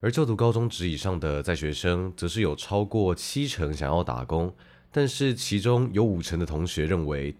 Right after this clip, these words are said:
打工与学习是没有办法两全的。在打工负担家庭经济的同时，就真的没有办法兼顾学习吗？执教三十多年，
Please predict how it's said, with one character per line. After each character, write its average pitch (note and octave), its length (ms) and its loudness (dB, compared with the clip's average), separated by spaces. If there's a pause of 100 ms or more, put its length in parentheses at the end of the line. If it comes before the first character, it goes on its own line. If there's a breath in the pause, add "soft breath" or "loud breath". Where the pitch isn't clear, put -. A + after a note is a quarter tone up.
打 D2 240 0
工 A2+ 300 0
与 E2+ 120 -4
学 D#2 320 -6
习 D#2 400 -6 (160 loud breath)
是 - 140 -2
没 A2 100 4
有 A#2+ 80 4
办 A#2+ 140 2
法 E2+ 120 0
两 D2+ 200 0
全 B1+ 320 -6
的。 D2 260 -2 (800 soft breath)
在 - 100 0
打 E2 220 0
工 F#2+ 180 0
负 A2+ 160 -2
担 G2+ 180 2
家 G2 160 0
庭 F2+ 140 -2
经 F2+ 140 -2
济 F#2 100 -4
的 D#2 100 -2
同 C#2 240 -6
时， C#2 540 -6
就 D2+ 280 -2
真 A2+ 180 -2
的 A#2+ 100 2
没 F#2 80 2
有 F#2+ 100 2
办 F#2 200 0
法 C2 260 -4
兼 D#2+ 160 -6
顾 E2+ 100 -4
学 D2 160 -4
习 D2 220 -4
吗？ E2 220 0 (840)
执 G#2+ 140 0
教 C#3 180 2
三 C#3 160 0
十 A2 120 -4
多 A2 180 2
年， E2 300 2